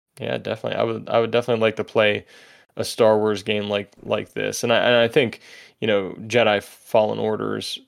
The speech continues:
uh, gameplay wise is pretty close, but, um, in this setting and everything, and, you know, this,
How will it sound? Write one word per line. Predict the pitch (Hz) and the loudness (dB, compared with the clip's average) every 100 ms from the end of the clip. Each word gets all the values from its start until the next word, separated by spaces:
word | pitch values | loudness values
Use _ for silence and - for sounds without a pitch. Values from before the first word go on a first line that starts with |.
| _ _ _ - | _ _ _ -20
uh, | - - | -20 -10
gameplay | 120 117 110 107 107 104 | -2 0 -2 -2 -2 0
wise | 101 101 104 | 0 0 -4
is | 104 | -10
pretty | - 110 104 | -6 -6 -4
close, | 113 107 107 | -4 -4 -6
but, | - 110 - - - _ - | -6 -6 -6 -18 -20 _ -4
um, | 107 98 98 104 _ _ _ - - | -2 -2 -4 -14 _ _ _ -20 -8
in | 117 | 0
this | 117 107 | 0 2
setting | - 117 107 107 107 | 2 4 4 2 0
and | 104 | -2
everything, | 101 104 104 110 107 104 | -4 -6 -4 -2 -2 -4
and, | 101 95 | -8 -10
you | 110 | -6
know, | 104 101 | -6 -4
this, | 107 104 - | -6 -6 -8